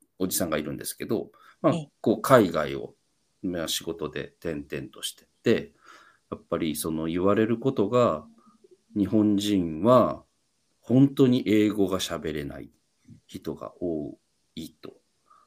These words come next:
Speaker 1: で、
Speaker 2: うん。
Speaker 1: それはやっぱその、海外の人から見たらすごく不思議らしいんですね。その、もう海外のその俺なりの役職がある方は、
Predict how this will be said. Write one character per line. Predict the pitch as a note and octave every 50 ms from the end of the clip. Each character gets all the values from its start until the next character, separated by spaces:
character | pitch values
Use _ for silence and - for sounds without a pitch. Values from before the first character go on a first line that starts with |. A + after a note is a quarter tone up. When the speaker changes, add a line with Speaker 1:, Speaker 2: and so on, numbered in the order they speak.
| _ _ _
Speaker 1:
で、 | -
Speaker 2:
う | F2+
ん。 | F3+
Speaker 1:
そ | G2 G2
れ | G#2+ G#2+
は | A2 B2+ B2+ A2 F2+ D2+ - -
や | A2+ A2+
っ |
ぱ | - - - - E2 D#2+ C#2+ - - _ _ -
そ | - - E2+
の、 | D#2+ D#2+ D#2 D2+ - - _ _ _ _ _
海 | - D#3 E3 E3+ E3
外 | B2 A2+ G2 F2 E2
の | D#2+
人 | D2+ - - G#2 -
か | E2+ D#2
ら | D#2
見 | F#2+ A#2+ A#2
た | A#2 D#2+
ら | D2+
す | - - F#2+
ご | F2+ A#2+ A#2
く | - -
不 | - - A2
思 | - - A#2+ G#2+
議 | G#2+ A2+
ら | A2 G#2+
し | G#2+ - - F2+
い |
ん | D2 -
で | -
す | - - -
ね。 | B2+ E3+ - - _ _ _ _ _ _ _ _ _ _ _ -
そ | - F#2+ F2
の、 | E2 D#2+ D#2 D2+ D2+ C#2+ - - -
も | A2
う | A2+
海 | - D#3+ E3 D3+ C3
外 | B2 A2+ G#2+ A2+
の | C3+ D3 C#3
そ | C3+ - A#2
の | A2+ A2+ A2+ A2+
俺 | A2 A2+ A2+
な | A2 A2+ A2+
り | A2 G#2+
の | A2 G#2+
役 | G#2+ G#2 G#2 -
職 | - G#2 - - G#2
が | G2 F#2+ F#2+
あ | G2
る | F2 E2
方 | - - D#2+ - F2+ G#2
は、 | C#3 D#3+ C3 G2 - -